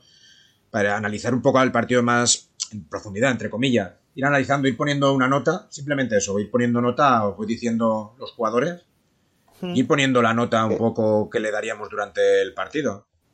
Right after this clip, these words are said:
Speaker 1: ¿Qué os parece?
Speaker 3: Pero cada uno la suya, o sea, le, le preguntas a Robert y luego a mí, ¿o cómo está el tema?
Speaker 1: Exacto,
Speaker 3: ¿O, o
Speaker 1: sí.
Speaker 3: tenemos que pactarla?
Speaker 2: Vale.
Speaker 1: No, no, cada uno dice la suya, luego si queréis sacamos media.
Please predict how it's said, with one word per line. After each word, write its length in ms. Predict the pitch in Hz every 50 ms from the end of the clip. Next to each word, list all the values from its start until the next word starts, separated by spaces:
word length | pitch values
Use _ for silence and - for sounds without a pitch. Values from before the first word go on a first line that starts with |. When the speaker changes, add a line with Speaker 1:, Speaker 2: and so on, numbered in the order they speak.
| _ _ _
Speaker 1:
¿Qué 60 | 110
os 60 | -
parece? 280 | - 113 101 - - 85 -
Speaker 3:
Pero 200 | 135 143 143 131
cada 260 | 143 139 143 147 160
uno 180 | 180 190 202 202
la 140 | 208 202 190
suya, 400 | - 220 233 226 208 180 165 151
o 40 |
sea, 160 | 131 143 147 147
le, 160 | 151 147 147
le 100 | 160 143
preguntas 380 | 127 151 151 165 175 165 196
a 80 | 180 180
Robert 320 | 180 185 185 185 190 185 180
y 40 | 170
luego 220 | 175 180 160 160
a 40 | 170
mí, 160 | 185 214 208
¿o 100 | 160 139
cómo 160 | 131 151 151
está 160 | 139 - -
el 80 | 139 127
tema? 180 | - 127 110 104
Speaker 1:
Exacto, 300 | 95 101 117 117 127 135
Speaker 3:
¿O, 120 | 107 127
o 40 | 143
Speaker 1:
sí. 80 | 127
Speaker 3:
tenemos 220 | 135 143 160 160 - -
que 120 | - - -
pactarla? 640 | - 147 135 - - 110 - 85 82 107 - - - - - _ - -
Speaker 2:
Vale. 260 | 180 160 151 147 139
Speaker 1:
No, 80 | 113 113
no, 320 | 135 170 143 127 143 151
cada 200 | 151 127 117 113
uno 160 | 117 120 123 123
dice 160 | 123 117 135
la 100 | 123 120
suya, 180 | 120 143 139
luego 120 | 131 123 120
si 100 | 113 113
queréis 160 | 127 123 -
sacamos 500 | 143 135 131 120 113 110 107 104 104 -
media. 280 | 110 120 117 107 98 -